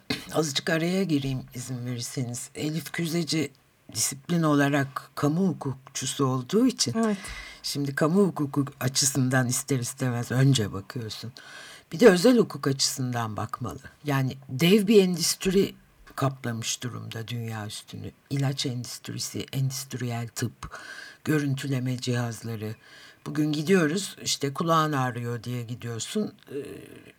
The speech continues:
Speaker 1: ultrasonla bakalım, ki-, yetmedi M R'ı alınsın vesaire gibi. Gerçi uygar ülkeler yavaş yavaş yasaklıyorlar bunları ama, e, bir sürü aşamadan geçirilip kazanç sağlanıyor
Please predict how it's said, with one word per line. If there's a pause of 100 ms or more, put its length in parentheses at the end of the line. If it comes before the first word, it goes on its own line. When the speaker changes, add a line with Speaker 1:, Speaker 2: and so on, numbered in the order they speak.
(840)
Speaker 1:
ultrasonla
bakalım,
ki-, (160)
yetmedi
M
R'ı
alınsın
vesaire
gibi.
Gerçi (120)
uygar
ülkeler (420)
yavaş
yavaş
yasaklıyorlar
bunları
ama, (1000)
e,
bir
sürü
aşamadan
geçirilip (380)
kazanç
sağlanıyor